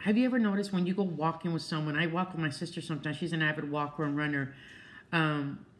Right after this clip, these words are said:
and we walk at a very fast pace. When you walk with someone, how can two walk together if they're not in agreement? So,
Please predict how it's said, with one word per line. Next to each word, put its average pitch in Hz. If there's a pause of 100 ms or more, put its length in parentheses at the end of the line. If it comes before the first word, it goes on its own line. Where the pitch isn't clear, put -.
(100)
and 180
we 190
walk 180
at 170
a 156
very 170
fast 160
pace. - (380)
When 196
you 220
walk 196
with 180
someone, 143 (540)
how 214
can 226
two -
walk 170
together 151
if 147
they're 160
not 160 (300)
in 156
agreement? 147 (1040)
So, 165